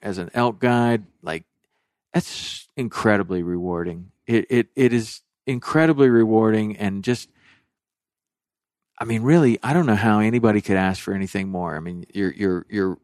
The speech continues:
offering a positive contribution to society. You're not a burden. You're, you're doing exactly what you want. You're super positive. You're smiling all the time.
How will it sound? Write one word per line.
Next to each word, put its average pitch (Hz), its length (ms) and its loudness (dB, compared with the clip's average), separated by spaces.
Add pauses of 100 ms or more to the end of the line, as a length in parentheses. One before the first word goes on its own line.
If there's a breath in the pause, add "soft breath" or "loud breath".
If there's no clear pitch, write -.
offering 107 580 0
a 87 60 -4
positive 101 760 0 (540)
contribution 101 800 -2
to 90 140 -8
society. 117 760 2
You're 92 240 -4
not 87 240 -6
a 65 80 -6 (220)
burden. 117 540 0
You're, 87 260 -6 (160)
you're 98 260 -4 (120)
doing 123 340 2
exactly 101 560 -4
what 98 220 -8
you 95 100 -10
want. 120 540 -2
You're - 100 -14
super - 420 -4
positive. 117 640 0
You're 95 80 -8
smiling 127 580 0
all 123 160 2
the 120 80 2
time. 120 380 -2